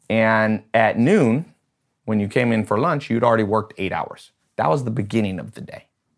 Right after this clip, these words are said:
They were very productive people. Even in the Amish, they're the most famous, they're like the Navy seals of the Amish. Other Amish people go, "Man, those people, they're in Kentucky.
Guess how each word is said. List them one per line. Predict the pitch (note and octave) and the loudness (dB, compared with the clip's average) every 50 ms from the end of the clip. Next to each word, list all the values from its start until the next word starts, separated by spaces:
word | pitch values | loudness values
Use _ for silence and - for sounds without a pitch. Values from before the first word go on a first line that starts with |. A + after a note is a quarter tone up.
| _ _ _ _ _ _ _ _ _ _ _ _ _ _ _ _ _ _ _ _ _ _ - | _ _ _ _ _ _ _ _ _ _ _ _ _ _ _ _ _ _ _ _ _ _ 0
They | C3 C#3 | 2 2
were | D#3 D#3+ D#3+ C#3+ | 4 4 4 2
very | B2 A2 A#2+ A#2+ C3 C#3+ D3 C#3+ C#3 | 2 2 2 2 4 4 4 4 2
productive | C#3 E3 D3 A#2+ A#2 B2 B2 - - A2+ G2+ G#2 | 0 -2 -2 0 0 0 0 -2 -2 -4 -4 -4
people. | - A2+ F#2+ - - - - | -4 -6 -6 -6 -6 -2 2
Even | F#3+ G#3+ G#3 A3+ G3+ | 2 4 4 4 2
in | E3+ | 2
the | C#3+ | 2
Amish, | F#2+ B2 C3 C#3+ D#3 D#3 D3+ - | 2 2 2 2 2 0 -2 0
they're | C#3 B2+ | 2 2
the | A#2 A2+ | 4 4
most | A2 A#2 B2+ C#3 C#3 C3+ - | 4 4 4 2 2 0 -2
famous, | - C#3 C3 C3 B2+ B2 - | -2 -2 0 0 0 0 0
they're | B2+ C3+ D3 | 2 2 4
like | D#3 D#3 D#3 D#3 | 4 2 2 0
the | - | -2
Navy | B2+ B2 B2+ C3+ C3+ C3 C3 | -2 0 2 2 2 2 0
seals | B2+ - - B2+ A#2+ A2+ G#2 - | -2 -2 -2 0 0 0 0 0
of | - G2+ F#2+ | -2 -2 0
the | G2+ F#2 | 0 -2
Amish. | D#2+ F#2 E2 - - - - _ _ _ - | -2 -4 -6 -8 -12 -18 -20 _ _ _ 2
Other | B2+ C#3 D#3 D3+ | 4 4 4 4
Amish | F#2 A#2+ A#2 B2 C3 B2 - | 4 4 2 2 2 0 -2
people | - C3+ C3 B2+ B2+ | -2 -4 -2 0 0
go, | A#2 A2 G#2 G2 G2 - - _ _ _ _ _ _ _ _ _ - | 2 4 4 2 2 -2 -8 _ _ _ _ _ _ _ _ _ -4
"Man, | - A#2+ B2+ A#2 G2 F2 E2+ - _ | -2 0 0 0 -2 -4 -8 -8 _
those | - A2+ A2+ - | -2 0 0 0
people, | - C#3 B2+ - - | -2 -4 -4 -2 -2
they're | - A2 A2 G#2 | -2 -2 0 0
in | G2 | -2
Kentucky. | - G2+ F#2 - - G2+ - - F#2+ - | -4 -8 -8 -8 -8 -10 -10 -12 -18 -20